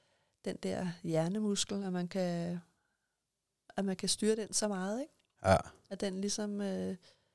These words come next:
Speaker 1: kan fortælle en, "Jamen, du skal bare fortsætte."
Speaker 2: Ja.
Speaker 1: Det, øh, det
Speaker 2: Er
Speaker 1: synes jeg, der er imponerende.
Speaker 2: er det mest positive, øh,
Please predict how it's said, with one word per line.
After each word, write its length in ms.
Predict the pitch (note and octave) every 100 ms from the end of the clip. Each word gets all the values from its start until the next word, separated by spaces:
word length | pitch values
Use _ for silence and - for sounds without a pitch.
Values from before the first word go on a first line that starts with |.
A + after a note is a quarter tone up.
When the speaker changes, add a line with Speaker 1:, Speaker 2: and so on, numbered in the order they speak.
| _ _ _ -
Speaker 1:
kan 120 | G3
fortælle 420 | F3 - G#3 F#3+
en, 160 | G3 G3+
"Jamen, 200 | G3 F#3
du 120 | F3+
skal 160 | E3+ A3+
bare 160 | F3+
fortsætte." 500 | F3+ F#3 G3 G3+ G3 - - _ _ _ _ _ _ _ -
Speaker 2:
Ja. 140 | E2+ - - _ _ _
Speaker 1:
Det, 200 | A3 A#3
øh, 140 | G#3+ F#3
det 140 | F3+ F3 _ _ -
Speaker 2:
Er 100 | -
Speaker 1:
synes 180 | - -
jeg, 80 | G3
der 60 |
er 40 | F3+
imponerende. 460 | E3+ F3 F3 F#3 - _
Speaker 2:
er 100 | F#2+
det 80 | F#2
mest 360 | G2 F#2+ F#2 -
positive, 960 | G2 A2 A#2+ - G2 A#1 G2 G2
øh, 20 | F#2